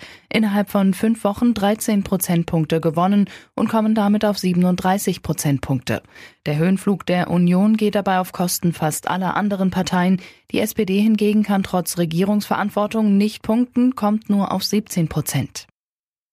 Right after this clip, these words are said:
Vor einem Jahr wurde WikiLeaks-Gründer Julian Assange in der Botschaft von Ecuador in London festgenommen. Sieben Jahre hatte er dort Asyl gehabt, auf der Flucht vor den U S A.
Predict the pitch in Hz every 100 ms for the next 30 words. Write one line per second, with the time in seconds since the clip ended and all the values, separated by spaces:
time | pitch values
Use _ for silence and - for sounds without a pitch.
0 | _ _ - 220 214 - 226 240 226 196
1 | 226 226 214 208 196 214 220 202 190 -
2 | - 185 185 175 165 180 185 185 165 170
3 | 180 170 214 226 214 202 185 196 - 185
4 | - 190 180 170 170 - 170 165 175 185
5 | - 180 165 175 196 180 - 170 - 165
6 | 147 127 - - - - - 156 156 156
7 | 165 175 170 170 160 165 165 165 175 165
8 | 185 185 180 196 - - 214 - 208 -
9 | 208 - - 175 165 156 - 156 147 -
10 | 180 143